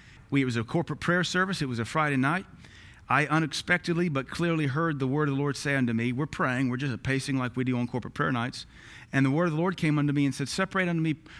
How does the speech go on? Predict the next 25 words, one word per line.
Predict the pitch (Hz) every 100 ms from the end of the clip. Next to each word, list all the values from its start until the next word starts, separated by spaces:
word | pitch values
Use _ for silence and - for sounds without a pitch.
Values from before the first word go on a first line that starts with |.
| -
uh, | 120 117
Brett | 120 160
and | 156 135
Bobby | 147 147 135
for | - 127
the | 123
work | 135 143
whereunto | 131 123 117 127
I've | 110
called | - 147 143
them." | 110 98 - -
And | - 127 135 -
I | 139 147
struggled | - - 208 214 190
with | 151
that | 123 143 -
for | 139
the | 127
next | 135 131 - -
hour | 196 202 151 131 127 - - -
because | 147 - 135 -
I | 143 180
thought | 196 - 170 143
that | 139 131
meant | 123 120 113 120